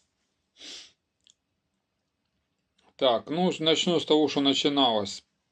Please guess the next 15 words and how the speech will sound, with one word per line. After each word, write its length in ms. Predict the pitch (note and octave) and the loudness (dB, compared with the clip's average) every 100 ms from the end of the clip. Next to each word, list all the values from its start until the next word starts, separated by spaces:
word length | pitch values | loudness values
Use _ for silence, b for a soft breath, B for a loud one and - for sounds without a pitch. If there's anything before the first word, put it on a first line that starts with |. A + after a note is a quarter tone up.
| _ _ - | _ _ 0
П 240 | E3 D#3 | 2 2
С 140 | - | 0
В 300 | E3 F3 D#3 | 4 6 6
Сен-Жуаз. 1080 | - E3 D#3 C#3 B2 C#3+ C#3+ C3 G#2 G2 - b b b b b b - | 4 2 2 2 2 4 6 4 2 -4 -14 b b b b b b -6
Ну, 80 | G3 | 2
Сен-Жуаз — 840 | G3+ E3+ E3 F3+ F#3+ F#3 F3 - E3+ | 4 4 6 6 8 6 4 2 2
это 160 | D#3+ D3+ | 6 4
одна 240 | D3 E3 | 4 2
из 80 | - | 4
самых 300 | D#3+ D3+ B2+ | 2 4 2
знаменитых 500 | D3 D3 D3+ C#3+ B2+ | 2 2 2 2 2
команд 580 | D3 C#3+ C#3 B2+ - B2 | 0 4 2 2 -2 -4
Бельгии. 720 | B2+ F#3+ G#3+ D#3+ E3+ D#3 C#3 - _ _ _ _ _ _ _ _ | 2 4 4 4 4 4 2 -6 _ _ _ _ _ _ _ _
Э, 200 | C3 B2+ | -2 0
до... 960 | B2+ C3+ D#3+ D#3+ D#3 D3+ C#3+ C3+ A#2+ | 0 4 6 8 8 6 4 2 0